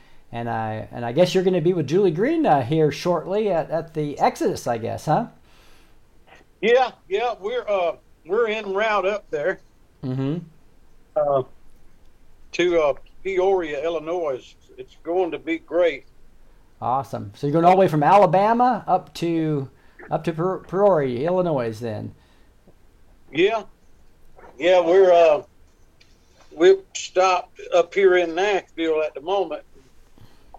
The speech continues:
Speaker 1: Uh-huh.
Speaker 2: and, uh, we're gonna make the final trip, uh, in the morning.
Speaker 1: All right. Hey, I wanted, I've already kinda shown your website a little bit, and, uh, also, also reviewed,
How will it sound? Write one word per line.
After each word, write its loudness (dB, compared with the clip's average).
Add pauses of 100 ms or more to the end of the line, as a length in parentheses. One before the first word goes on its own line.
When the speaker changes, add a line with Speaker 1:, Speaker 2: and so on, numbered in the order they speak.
(840)
Speaker 1:
Uh-huh. -6
Speaker 2:
and, 0
uh, 0
we're -10
gonna -2
make -2
the -4 (240)
final -2
trip, -4 (1000)
uh, -14 (280)
in -6
the -6
morning. -2 (420)
Speaker 1:
All -6
right. 0 (720)
Hey, -6
I 2
wanted, 2
I've 0
already 2
kinda -2
shown -4
your -2
website 0
a -12
little -8
bit, -8 (480)
and, -4
uh, -2
also, -2 (180)
also -2
reviewed, -8